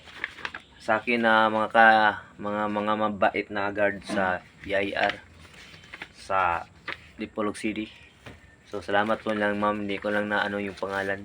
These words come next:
Yung dalawang lady guards at saka yung isa, yung sa ano talaga, sa entrance, yung sa office. Shoutout sa inyo, sir. Mag, ah, kita-kita at sa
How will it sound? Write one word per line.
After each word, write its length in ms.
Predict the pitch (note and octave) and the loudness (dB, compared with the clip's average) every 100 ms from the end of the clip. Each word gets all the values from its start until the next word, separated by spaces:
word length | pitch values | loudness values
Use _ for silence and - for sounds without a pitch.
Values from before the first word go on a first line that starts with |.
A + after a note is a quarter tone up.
| G#2 | -8
Yung 240 | G2+ G2 | -6 -2
dalawang 400 | G2+ G#2 G2+ F#2+ - - - - - | 4 4 2 -4 -16 -20 -20 -20 -8
lady 320 | G#2 A2 A2 | -2 0 0
guards 640 | G#2 A2+ A2+ B2 A#2 - - | 4 6 8 6 0 -14 -14
at 160 | - G2+ | -8 -4
saka 400 | G#2 A2 G#2+ G#2 | -2 2 2 2
yung 240 | F#2+ G2 - | -2 -12 -14
isa, 320 | - - G#2+ - - - - - - - - - - - - _ - | -12 -6 -6 -6 -20 -20 -20 -20 -20 -20 -20 -20 -20 -20 -20 _ -10
yung 240 | G#2 G#2 | -6 -6
sa 240 | G2 G#2 G2+ | 0 2 2
ano 160 | G#2+ | 0
talaga, 400 | G#2+ G#2 G2+ G#2 G2 | 2 2 4 0 -2
sa 160 | - - | -8 -8
entrance, 560 | G2 F#2+ G2+ F#2+ - - - G#2 | -8 -6 -8 -8 -16 -18 -20 -16
yung 160 | G2 F2+ - - - | -14 -16 -20 -20 -6
sa 160 | G2 F2 - | 0 2 0
office. 480 | F#2 - G#2 - - - - - - - - | -6 -8 -10 -10 -18 -20 -20 -20 -20 -20 -20
Shoutout 400 | - A2+ G#2 G2+ | 0 2 4 2
sa 80 | G#2+ | -2
inyo, 160 | G#2 | -4
sir. 240 | G2+ A2 G2 | -2 -2 -2
Mag, 160 | F2+ | -6
ah, 240 | C2+ E2+ E2 - | -2 -2 -2 -8
kita-kita 640 | G2+ F#2 - A2 - D#2+ | -4 -2 -2 -6 0 0
at 80 | - - | -2 -2
sa 100 | A2 | 2